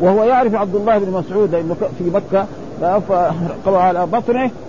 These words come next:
و-، وجز رأسه، قطع رأسه وأتى به لرسول الله صلى الله عليه. وقد قال الله تعالى <laughs> يعني في،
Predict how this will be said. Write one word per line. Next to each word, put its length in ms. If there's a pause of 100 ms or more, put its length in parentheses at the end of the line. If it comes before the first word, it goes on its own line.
(240)
و-، 120 (540)
وجز 420
رأسه، 500 (100)
قطع 300
رأسه 340
وأتى 440
به 260
لرسول 420
الله 480
صلى 220
الله 360
عليه. 240 (320)
وقد 220 (100)
قال 160
الله 460
تعالى 500 (360)
<laughs> 40 (280)
يعني 260
في، 120